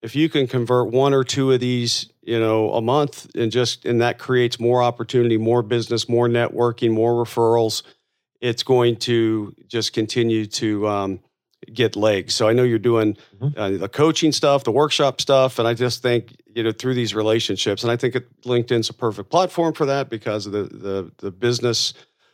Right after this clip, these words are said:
Speaker 1: uh, the business to business type of, um, relationship. It's great. I think
Speaker 2: Mm-hmm.
Speaker 1: it's going well. Uh, any last thoughts before you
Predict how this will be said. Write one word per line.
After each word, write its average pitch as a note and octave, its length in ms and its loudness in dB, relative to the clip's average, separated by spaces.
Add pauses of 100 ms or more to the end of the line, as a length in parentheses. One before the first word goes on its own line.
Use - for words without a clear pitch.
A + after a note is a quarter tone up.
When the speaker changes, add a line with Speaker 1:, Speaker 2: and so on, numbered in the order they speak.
(220)
Speaker 1:
uh, F#2 240 -6
the G2 60 -12
business A2 360 -2
to - 80 -6
business G#2+ 440 -2
type A2 300 -4
of, G2+ 280 -4
um, G2 380 -2
relationship. G#2+ 800 -2 (320)
It's - 80 -20
great. G3+ 340 2
I C3 60 2
think D#3+ 180 0
Speaker 2:
Mm-hmm. D3 60 2
Speaker 1:
it's A#2+ 100 -4
going D3 480 2
well. E3 480 4 (340)
Uh, B2+ 200 0
any F3 180 6
last F3+ 420 2 (140)
thoughts E3+ 300 4
before D#3+ 340 0
you C3 260 2